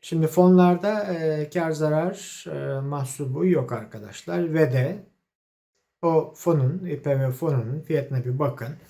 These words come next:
Böyle sürekli yükselen bir, e, ivme göreceksiniz. Yani bu yirmi yirmi bir Aralık gibi, e, ilginç durumları, e, göz ardı edin. Fon hiç kâr etmese bile, hiç faiz getirmese bile, sırf doların artışı yüzünden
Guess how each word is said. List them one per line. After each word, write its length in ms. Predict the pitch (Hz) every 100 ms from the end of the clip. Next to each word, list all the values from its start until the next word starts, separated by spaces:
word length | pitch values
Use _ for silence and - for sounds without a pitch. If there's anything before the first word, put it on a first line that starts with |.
| -
Böyle 380 | 156 135 120 139
sürekli 520 | - 156 131 120 147
yükselen 680 | 151 127 - 131 123 117 107
bir, 380 | 156 180 - 156
e, 360 | 135 120 123 -
ivme 460 | 139 127 113 - _ -
göreceksiniz. 800 | 104 104 104 - 131 175 180 - - - - -
Yani 380 | 175 139 139 139
bu 120 | 143
yirmi 280 | 139 143 143
yirmi 240 | 139 135
bir 80 | 135
Aralık 400 | 131 120 123 127
gibi, 240 | 123 113 156
e, 760 | 160 139 120 117 123 135 135
ilginç 440 | 131 131 131 123 -
durumları, 680 | 123 113 110 135 151 147 127
e, 40 |
göz 260 | 123 135 123
ardı 280 | 110 -
edin. 520 | 98 - 156 185 - - _
Fon 520 | - 180 185 202 - _ _ -
hiç 240 | 226 -
kâr 220 | 190 165
etmese 480 | 165 175 123 - 101
bile, 180 | 98 117 185 _ _ -
hiç 180 | 233 -
faiz 400 | 180 165 139 127
getirmese 580 | 127 185 180 123 -
bile, 180 | 92 - _ _
sırf 240 | - 233 185
doların 300 | 180 175 160
artışı 460 | 143 135 139 180
yüzünden 760 | 156 127 107 98 101 185 226